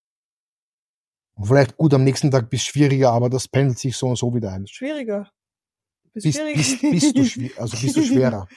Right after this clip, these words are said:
Speaker 1: Ja, das Melatonin kickt ein bisschen.
Speaker 2: <laughs> Das Melatonin kickt. Perfekt, Melatonin genommen und dann
Speaker 1: <laughs>
Speaker 2: gedacht,
Speaker 1: Und
Speaker 2: wir
Speaker 1: gleich
Speaker 2: nehmen
Speaker 1: einen Podcast
Speaker 2: Podcast
Speaker 1: machen.
Speaker 2: auf. Davi ist schuld. <laughs>
Speaker 1: Ähm, und ich habe auch jetzt
Speaker 2: Ja.
Speaker 1: einen Kunden, der war jetzt auf Flitterwochen in Ägypten,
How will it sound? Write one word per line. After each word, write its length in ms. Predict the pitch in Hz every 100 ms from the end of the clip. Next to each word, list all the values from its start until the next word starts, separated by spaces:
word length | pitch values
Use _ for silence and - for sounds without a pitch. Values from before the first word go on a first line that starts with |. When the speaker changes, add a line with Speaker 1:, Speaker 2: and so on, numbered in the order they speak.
| - - _ 127
Speaker 1:
Ja, 200 | 120 113
das 160 | 117 -
Melatonin 500 | 110 110 - 117 120
kickt 240 | - 120
ein 120 | 302 302
bisschen. 180 | 123
Speaker 2:
<laughs> 20 | 277
Das 200 | 302 294
Melatonin 580 | 311 302 170 294 262
kickt. 280 | 240 247 - 311 330 339 294 -
Perfekt, 460 | 214 226 220 202
Melatonin 540 | 208 208 202 226 254 302
genommen 360 | 311 311 320 330
und 140 | -
dann 300 | 285 294 269
Speaker 1:
<laughs> 160 | 240 -
Speaker 2:
gedacht, 360 | 175 - - 160
Speaker 1:
Und 80 |
Speaker 2:
wir 80 | 151
Speaker 1:
gleich 140 | - 156
Speaker 2:
nehmen 100 | 160
Speaker 1:
einen 100 | 151
Podcast 480 | 277 254 247 233
Speaker 2:
Podcast 0 |
Speaker 1:
machen. 540 | 226 233 233 240 247 247
Speaker 2:
auf. 100 | 349 370 339 _ _ _ _ _
Davi 320 | 220 214 202
ist 140 | 208 -
schuld. 500 | 233 190 180 - - _ -
<laughs> 160 | 339 - - 466 480 _
Speaker 1:
Ähm, 300 | - 107 113 - _
und 120 | 143
ich 100 | 139
habe 120 | 139
auch 120 | 131 131
jetzt 180 | 135
Speaker 2:
Ja. 40 | 139
Speaker 1:
einen 100 | 131
Kunden, 420 | 147 156 156 147
der 180 | 135 117
war 160 | 120
jetzt 300 | 127 117 -
auf 180 | - 117
Flitterwochen 540 | - - 143 120 120 127
in 140 | 120
Ägypten, 540 | 113 139 - - 147